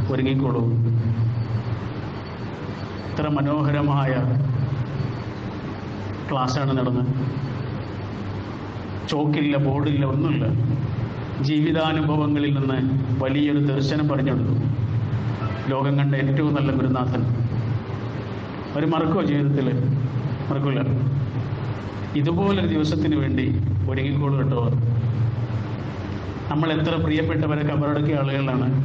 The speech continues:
നമ്മളതൊക്കെ മറന്നില്ലേ? അതുകൊണ്ടായിരിക്കും ഖുർആൻ ഇത്രയേറെ ആവർത്തിച്ച് അത് പറഞ്ഞു തരുന്നത്.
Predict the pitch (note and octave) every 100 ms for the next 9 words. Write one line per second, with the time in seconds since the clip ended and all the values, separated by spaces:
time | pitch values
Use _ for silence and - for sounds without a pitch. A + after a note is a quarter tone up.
0 | - - - - - D3 D#3+ D#3+ D#3+ D3
1 | D3 C#3+ C3 D3 - D3 C#3+ - - -
2 | - - - - - - - C3 D#3 G3
3 | G#3 G#3 F#3+ F#3 F#3 F#3 G3 G3 G3 F#3+
4 | E3+ F3+ E3+ F3+ F#3+ F#3 E3+ C#3 D#3 E3+
5 | - - A#2+